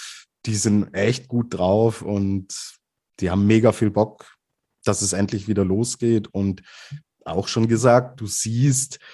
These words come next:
in welcher Anzahl die da natürlich durch, durchgewunken wurden und dass auch, ähm, ja, so die Kolleg-, Kolleginnen und Kollegen aus, äh, aus den anderen Medien in Deutschland auch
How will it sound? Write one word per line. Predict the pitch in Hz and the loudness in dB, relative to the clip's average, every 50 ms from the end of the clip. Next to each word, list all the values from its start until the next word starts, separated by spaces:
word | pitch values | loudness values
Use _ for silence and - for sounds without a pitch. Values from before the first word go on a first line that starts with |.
| - - - _ _ | -20 -20 -20 _ _
in | - 107 107 107 104 | 0 2 2 4 6
welcher | 101 101 110 113 98 113 98 90 | 6 6 6 6 4 2 2 2
Anzahl | 101 110 110 - - 123 113 113 113 110 107 | 2 0 0 2 2 2 4 4 2 0 0
die | 120 113 107 | -2 -2 2
da | 117 110 107 | 2 2 2
natürlich | 107 110 104 - - 117 113 117 - - | 2 0 -2 -2 -2 -2 -2 -2 -2 0
durch, | 139 156 143 127 - - - _ _ _ _ _ _ _ _ _ _ _ _ _ - - _ - | 2 2 2 2 0 -8 -12 _ _ _ _ _ _ _ _ _ _ _ _ _ -12 -12 _ -4
durchgewunken | 98 127 143 170 - - 165 110 104 104 101 - 101 92 | 0 2 2 2 4 2 2 4 4 2 2 0 -4 -4
wurden | 90 92 95 101 101 120 139 123 - - | -2 -2 -2 0 0 -2 -2 -4 -6 -4
und | 104 104 101 101 101 101 98 98 - - - - - - - - - _ - | -2 0 0 2 0 0 -2 -4 -8 -20 -20 -20 -20 -20 -20 -20 -12 _ 0
dass | 95 95 98 - - | 0 0 0 -2 -4
auch, | - 98 101 98 101 98 92 - - - | -4 -4 -2 0 -2 -2 -4 -8 -12 -8
ähm, | - 98 98 95 95 95 95 95 92 92 90 92 - _ _ - | -6 -4 -2 -2 -2 -2 -4 -4 -4 -6 -8 -10 -12 _ _ -8
ja, | 87 80 90 226 107 92 - - - | -4 2 2 2 2 2 -2 -14 -14
so | 120 - - 101 101 | -12 -8 -8 -8 -6
die | 90 95 95 95 95 95 92 | -6 -6 -4 -4 -4 -6 -8
Kolleg-, | - - 98 95 101 107 113 120 - - | -6 -4 -2 0 2 0 0 -2 -6 -10
Kolleginnen | - - 107 101 120 131 131 139 127 123 120 113 | -2 0 4 6 6 6 8 8 8 8 6 4
und | 107 107 101 - | 2 -2 -4 -6
Kollegen | - 107 98 101 113 123 131 131 120 117 107 - - - - - - - _ | -4 -2 0 2 4 4 6 4 4 2 0 -2 -12 -20 -20 -20 -20 -18 _
aus, | - 95 98 98 104 104 98 95 - - - - | -4 0 2 2 2 2 0 -2 -6 -8 -6 -4
äh, | |
aus | 76 98 101 101 101 98 95 - 62 78 87 101 98 - - | -2 0 2 2 2 2 0 0 -2 -4 -4 -4 -4 -6 -6
den | - 98 92 | -4 -2 0
anderen | 87 101 113 120 101 98 95 | 0 2 0 0 0 0 0
Medien | 95 101 110 123 131 123 113 | 2 2 2 2 2 2 2
in | 107 95 92 | 2 0 0
Deutschland | 92 95 101 117 - - - 101 - | 0 0 -2 -2 -2 -4 -6 -6 -6
auch | - 98 98 - - | -6 -8 -8 -10 -14